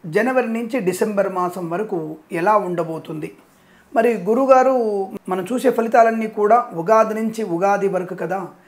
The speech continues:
మరి మధ్యలో ఈ రెండు వేల ఇరవై నాలుగు ఎందుకు చెప్తున్నారు? మళ్ళీ మీరే ధర్మశాస్త్రం గురించి చెప్తున్నా అంటారు, ఇలా ఎందుకు చెప్తున్నారు అంటారు. కొంతమంది మనకి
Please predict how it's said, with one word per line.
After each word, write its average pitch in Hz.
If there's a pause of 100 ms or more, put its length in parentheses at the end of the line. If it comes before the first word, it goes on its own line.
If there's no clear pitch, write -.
(160)
మరి 214
మధ్యలో 220
ఈ 220
రెండు 202
వేల 202
ఇరవై 196
నాలుగు 202
ఎందుకు 185
చెప్తున్నారు? 175 (760)
మళ్ళీ 180
మీరే 208
ధర్మశాస్త్రం 190
గురించి 185
చెప్తున్నా 180
అంటారు, 165 (380)
ఇలా 240
ఎందుకు 220
చెప్తున్నారు 208
అంటారు. -
కొంతమంది 277
మనకి 208